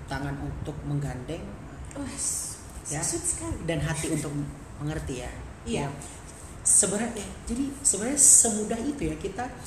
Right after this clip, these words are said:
Speaker 1: membantu mereka yang punya negative thinking ya.
Speaker 2: Hmm. Sebenarnya itu semudah itu, cuma, eh, saya
Speaker 1: Apa
Speaker 2: paham
Speaker 1: nih
Speaker 2: juga
Speaker 1: tantangan
Speaker 2: sih.
Speaker 1: nih? Tantangannya apa?
Speaker 2: Kita itu punya kecenderungan untuk ngejudge.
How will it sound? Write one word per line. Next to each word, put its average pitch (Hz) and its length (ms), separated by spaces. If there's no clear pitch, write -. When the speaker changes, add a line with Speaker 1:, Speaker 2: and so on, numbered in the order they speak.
Speaker 1:
membantu 185 540
mereka 208 280
yang 220 220
punya 190 180
negative 170 380
thinking 196 320
ya. 269 100
Speaker 2:
Hmm. 208 440
Sebenarnya 294 440
itu 440 140
semudah 233 400
itu, 262 320
cuma, 294 320
eh, 262 160
saya 302 220
Speaker 1:
Apa 320 180
Speaker 2:
paham 240 140
Speaker 1:
nih 240 80
Speaker 2:
juga 214 160
Speaker 1:
tantangan 220 160
Speaker 2:
sih. 202 80
Speaker 1:
nih? - 120
Tantangannya 180 460
apa? 202 120
Speaker 2:
Kita 349 280
itu 381 180
punya 320 280
kecenderungan 269 640
untuk 240 200
ngejudge. 196 720